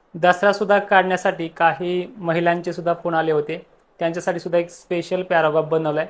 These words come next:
कधी काढता येईल किंवा काही वेळ वगैरे आहे का. तर बघा, एक एक टप्पा आपण पूर्ण करूयात. मित्रांनो, आजची परिस्थिती आपण जर पाहिलं तर वाशिमच्या या भागामध्ये पाऊस सध्या सक्रिय आहे. परिस्थिती अजूनही म्हणावी अशी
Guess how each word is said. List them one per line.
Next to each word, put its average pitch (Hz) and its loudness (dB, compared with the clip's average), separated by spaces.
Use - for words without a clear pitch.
कधी 175 2
काढता 170 4
येईल 165 0
किंवा 170 -2
काही 175 4
वेळ 170 0
वगैरे 165 4
आहे 151 4
का. 160 -4
तर 185 0
बघा, 196 8
एक 190 -2
एक 196 -4
टप्पा 190 0
आपण 185 -4
पूर्ण 180 -2
करूयात. 165 2
मित्रांनो, 208 6
आजची 196 2
परिस्थिती 208 0
आपण 202 2
जर 196 0
पाहिलं 180 4
तर 170 2
वाशिमच्या 185 2
या 175 6
भागामध्ये 170 2
पाऊस 170 -2
सध्या 165 0
सक्रिय 165 -2
आहे. 156 2
परिस्थिती 190 0
अजूनही 175 0
म्हणावी 180 2
अशी 190 -2